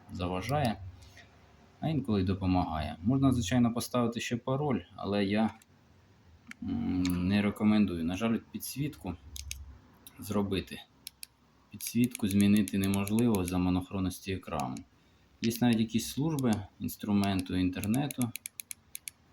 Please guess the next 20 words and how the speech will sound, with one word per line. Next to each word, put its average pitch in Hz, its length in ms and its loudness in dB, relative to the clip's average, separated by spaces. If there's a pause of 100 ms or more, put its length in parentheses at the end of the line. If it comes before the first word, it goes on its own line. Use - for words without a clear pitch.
(100)
Ну 113 160 0
і 110 80 4
все. - 400 -4 (460)
І 101 60 -8
все. 82 380 -6 (100)
Профілі, 90 480 -2
да, 87 180 -2
профілі 101 460 -2
общі, 143 440 2
профіль 113 320 0
без 90 200 -2
звука. 82 320 -6
Вібро 113 300 4
відсутнє. 92 480 -4 (500)
Ну, 143 120 4
як 120 160 2
і 95 40 -6
в 90 40 -4
звичайних 92 440 0
телефонах. 90 560 -8